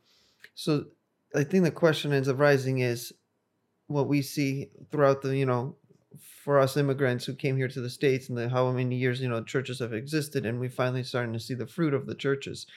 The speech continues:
the churches that stuck with only strictly Slavic speakers, and then churches have said, "No, we should open up and be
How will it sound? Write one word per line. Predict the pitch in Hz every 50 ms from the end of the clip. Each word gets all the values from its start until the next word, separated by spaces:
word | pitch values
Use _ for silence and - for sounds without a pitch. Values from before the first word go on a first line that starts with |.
| - - - _ _
the | -
churches | 131 - - 147 143 - 135 131
that | 135 131 127 127
stuck | - - - 147 127 127 - -
with | 139 131 123 131 131 - _ -
only | 120 123 127 131 131
strictly | 127 - - - 147 139 139 - 135
Slavic | 127 - - 127 110 120 117 123 123 123
speakers, | - - - - 131 127 - 160 170 170 - - - - - - _ _
and | - 135
then | 131 120 117
churches | 123 156 147 135 131 131 131
have | 131 123
said, | 123 - 123 135 170
"No, | 226 247 165
we | 131 135
should | 143 - 147 143
open | 120 117 117 147 147
up | 139 131 127 - -
and | 139 143 123
be | 127 131 127 135 -